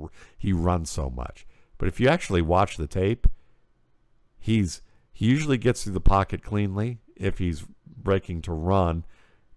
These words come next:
and, and the types of hits he takes aren't really that punishing. And more often, on design runs, he's running to the perimeter and going out of bounds,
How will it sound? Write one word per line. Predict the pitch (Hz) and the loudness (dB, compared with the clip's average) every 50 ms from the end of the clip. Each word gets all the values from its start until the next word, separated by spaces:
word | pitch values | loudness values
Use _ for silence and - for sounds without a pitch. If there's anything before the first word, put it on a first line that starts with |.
| - - | -8 -4
and, | 95 92 87 82 82 80 - - _ _ _ _ _ _ _ _ _ _ | -2 -2 -2 -2 -6 -6 -8 -12 _ _ _ _ _ _ _ _ _ _
and | - 92 90 87 | -6 -6 -4 -4
the | 82 | -4
types | - 104 110 107 - - | -2 -2 -2 -2 -2 -2
of | 92 | -2
hits | 87 98 95 - | -2 -2 -4 -4
he | - 85 | -8 -10
takes | - - 101 95 - - - | -6 -4 -4 -6 -6 -8 -8
aren't | - 92 104 107 - | -4 -4 -4 -2 -2
really | 101 98 92 87 87 | -2 -2 0 0 0
that | 85 80 76 - | -2 -2 -2 2
punishing. | - 98 90 78 78 - - - - 76 76 - - - _ - _ _ _ _ _ _ _ - _ _ - | 2 2 2 0 -6 -10 -10 -12 -12 -14 -14 -18 -20 -20 _ -20 _ _ _ _ _ _ _ -20 _ _ -4
And | - 107 95 92 | -2 0 0 2
more | 104 120 165 180 156 | 4 6 6 6 8
often, | 117 87 80 78 78 73 - 87 80 80 82 82 - - - - - - - - | 6 6 6 4 4 4 2 2 -2 -2 -4 -6 -10 -12 -18 -20 -20 -20 -10 -4
on | - 90 92 82 | -2 0 0 0
design | 76 82 78 76 92 98 113 127 143 | 0 -2 0 0 2 2 2 2 0
runs, | 147 147 151 160 170 170 143 | 0 0 0 0 -2 -4 -4
he's | 123 113 104 92 | -4 -4 -2 -2
running | 113 113 110 107 98 | -2 -2 -2 -2 -2
to | 90 | -2
the | 85 87 | 0 2
perimeter | - - 104 98 107 117 120 110 | 2 2 2 2 0 0 0 -2
and | 95 85 | 0 0
going | 85 85 82 82 80 | 0 0 0 0 0
out | 78 73 69 | -2 -2 -4
of | 67 | -4
bounds, | 67 80 78 69 64 - - - | -4 -2 -2 -4 -6 -8 -10 -14